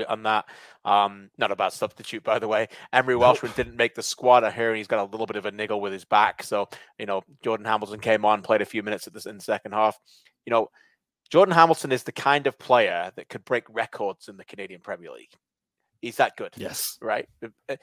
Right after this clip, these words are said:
Speaker 1: he's also the kind of player that could play a lot of, uh, for a lot of other teams, and I know that a lot of other teams were interested in. So why Forge? Uh, and when I put this question to, from,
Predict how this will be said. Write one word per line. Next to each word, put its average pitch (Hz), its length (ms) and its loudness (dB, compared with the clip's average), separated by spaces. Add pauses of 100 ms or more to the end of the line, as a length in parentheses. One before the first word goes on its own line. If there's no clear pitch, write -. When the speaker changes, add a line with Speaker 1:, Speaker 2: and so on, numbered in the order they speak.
(180)
Speaker 1:
he's 131 140 -2
also 175 220 6
the 165 80 -2
kind 156 180 2
of - 80 -4
player 135 160 4
that 117 140 -2
could - 180 -10
play 123 340 2
a 113 100 -4
lot 110 380 2
of, - 320 -14
uh, 110 260 -2
for - 180 -4
a 113 40 0
lot 120 200 2
of 113 80 -2
other 123 140 -4
teams, 95 380 -16
and 117 100 -8
I 117 40 -6
know 123 220 -2
that 113 120 -4
a 113 40 -2
lot 117 160 2
of 110 100 -4
other 110 80 -6
teams 110 260 -14
were 107 100 -8
interested 135 420 -16
in. - 80 -20 (420)
So 143 200 0
why 151 300 6
Forge? - 640 -10 (240)
Uh, 120 320 0
and 127 140 -8
when 147 100 -2
I 160 100 4
put - 200 -6
this 143 160 -4
question 127 400 -2
to, 117 120 -10
from, 117 220 -10